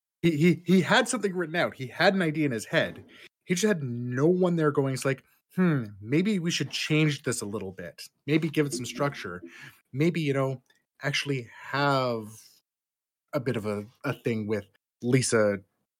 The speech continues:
trying to seduce Mark instead of going from, like, I'm like, "Oh, Mark doesn't seem like too bad a guy." And then, like, five seconds later, I'm like, "Oh, you're a dick." <laughs>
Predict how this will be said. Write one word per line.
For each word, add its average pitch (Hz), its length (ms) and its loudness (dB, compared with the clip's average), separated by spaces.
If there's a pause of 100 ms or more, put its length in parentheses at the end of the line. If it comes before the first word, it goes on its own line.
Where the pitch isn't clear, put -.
(140)
trying 120 380 2
to 110 200 -4
seduce 104 520 -2
Mark 107 320 0 (180)
instead 110 380 0
of 101 240 -2 (240)
going 120 340 0
from, 110 460 0 (100)
like, 110 260 -4
I'm 180 140 4
like, 190 220 2
"Oh, 220 300 6 (380)
Mark 143 180 0
doesn't 170 220 6
seem 180 220 4
like 180 140 4
too 190 160 2
bad 202 220 4
a 202 40 4
guy." 156 580 4
And 151 120 4
then, 147 120 6
like, 143 280 2 (760)
five 185 300 8
seconds 175 280 4
later, 170 140 8
I'm 143 80 4
like, 143 220 2
"Oh, 123 100 -2
you're 139 200 0
a 101 60 -6 (360)
dick." - 520 -6
<laughs> - 140 -8